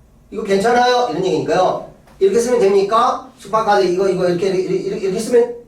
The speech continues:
다 괜찮은 거예요? 된 거예요? Is it alright? Is it alright?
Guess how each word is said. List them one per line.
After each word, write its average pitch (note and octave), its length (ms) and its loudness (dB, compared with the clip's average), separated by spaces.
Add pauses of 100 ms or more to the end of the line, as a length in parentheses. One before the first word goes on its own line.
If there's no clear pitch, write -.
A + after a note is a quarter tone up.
다 G#3 320 -2
괜찮은 A3+ 320 0
거예요? F#3 360 0
된 F3 140 -4
거예요? F#3+ 680 0
Is C#3 120 -6
it - 100 0
alright? - 480 0 (200)
Is D3 120 -4
it E3 80 4
alright? D#4+ 500 0